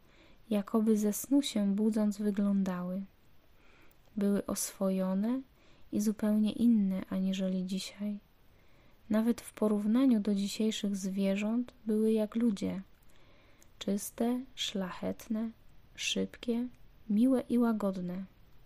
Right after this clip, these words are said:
Trudno wypowiedzieć, jakie one były.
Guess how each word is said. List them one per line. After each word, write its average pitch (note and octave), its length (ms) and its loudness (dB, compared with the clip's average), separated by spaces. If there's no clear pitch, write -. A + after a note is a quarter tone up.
Trudno C4 360 2
wypowiedzieć, G#3+ 800 2
jakie - 300 -10
one F3 300 -4
były. F3+ 360 -6